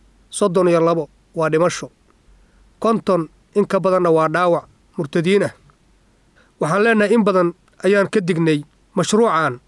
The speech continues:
ashahaado la dirirka ah oo looga soo horjeedo Islaamka iyo ahalkiisa. Mar kalena waa ku celinaynaa digniintaas.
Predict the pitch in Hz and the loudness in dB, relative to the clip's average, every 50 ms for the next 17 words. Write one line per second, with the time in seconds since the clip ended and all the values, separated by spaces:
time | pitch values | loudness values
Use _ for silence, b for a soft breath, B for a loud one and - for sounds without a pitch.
0 | _ 165 160 - 185 185 180 175 180 175 175 156 202 196 185 156 - - 170 165 | _ -10 -6 -2 0 0 2 2 2 2 0 0 0 0 0 -2 -2 -2 -2 0
1 | 165 139 - _ _ _ _ _ b b b b b b - 196 196 202 196 196 | -2 -2 -6 _ _ _ _ _ b b b b b b 0 2 2 4 4 4
2 | 196 202 233 - - 220 196 190 185 - - - 175 170 156 139 - - _ _ | 4 2 2 2 2 2 2 2 0 0 0 0 2 2 0 0 -4 -8 _ _
3 | - - - 196 202 196 - - 180 170 165 170 165 160 156 143 - 151 135 - | -6 -2 0 0 0 0 0 0 0 0 0 0 0 -2 -4 -6 -8 -8 -8 -8
4 | - - _ _ _ _ _ _ _ _ _ _ _ _ _ _ b b b b | -10 -12 _ _ _ _ _ _ _ _ _ _ _ _ _ _ b b b b
5 | b _ 185 226 233 - - 208 202 196 190 180 170 - - 202 165 190 185 180 | b _ -2 -2 -2 0 0 0 2 2 2 2 0 0 0 0 0 2 2 2
6 | 170 165 160 147 151 143 151 160 160 151 - - 131 120 - - - - | 2 0 0 -2 -2 -4 -2 -2 -2 -2 -2 -6 -8 -8 -8 -12 -16 -20